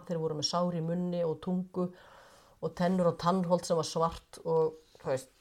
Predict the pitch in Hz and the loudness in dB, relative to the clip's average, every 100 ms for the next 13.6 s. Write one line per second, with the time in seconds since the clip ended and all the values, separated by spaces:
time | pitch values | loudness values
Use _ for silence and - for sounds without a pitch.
0 | _ - 151 107 160 170 143 160 143 143 | _ -8 -4 2 4 4 -2 -2 0 0
1 | 139 131 143 127 117 147 - - 139 - | 0 -2 -4 -4 -4 -4 -8 -8 -8 -4
2 | 190 170 156 180 170 165 160 165 156 156 | -2 0 -2 0 4 6 4 2 -4 -6
3 | 151 147 - 220 226 226 220 220 214 - | -6 -6 -4 -2 -2 -2 0 0 0 -12
4 | - - - - - 165 175 165 - _ | -20 -20 -20 -20 -2 2 2 0 -10 _
5 | _ - 165 170 180 175 226 247 208 196 | _ -10 -4 2 4 6 6 6 4 4
6 | 202 185 175 190 311 381 269 180 131 165 | 2 4 6 6 4 2 2 2 0 0
7 | - - 180 110 - - 107 127 143 139 | 0 0 0 -2 -8 -6 -6 -6 -6 -6
8 | 135 214 247 208 202 349 202 147 - - | -2 -2 -2 -2 0 2 2 2 0 -2
9 | - 359 185 165 - 269 359 - - - | 0 0 0 0 -4 -4 -4 -8 -8 -8
10 | - - - - - - - - - 220 | -8 -16 -20 -20 -20 -20 -20 -10 -4 0
11 | 175 160 151 175 - - 196 151 147 147 | 0 0 0 0 -2 -4 -4 -4 -6 -6
12 | 143 - 143 - - - - 143 143 - | -6 -6 -6 -6 -6 -8 -12 -10 -8 -4
13 | 233 302 - - - - | -4 -4 -10 -16 -18 -20